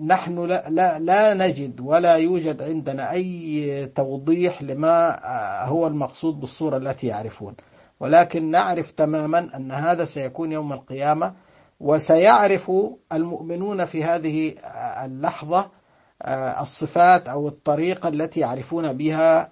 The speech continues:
صورة الله عز وجل المقصودة. يعني، آه، هذا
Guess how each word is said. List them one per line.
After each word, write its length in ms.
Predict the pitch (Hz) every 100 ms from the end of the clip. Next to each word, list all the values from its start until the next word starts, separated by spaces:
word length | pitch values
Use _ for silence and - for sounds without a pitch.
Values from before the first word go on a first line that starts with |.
| _
صورة 420 | - - 170 147 -
الله 240 | 131 143
عز 380 | 151 135 147 135
وجل 440 | 131 127 147 160 156 143
المقصودة. 800 | 147 135 - - 160 127 107 - _ _ _ _ -
يعني، 600 | 107 123 123 120 113 -
آه، 180 | 98
هذا 580 | - 131 165 151 143 -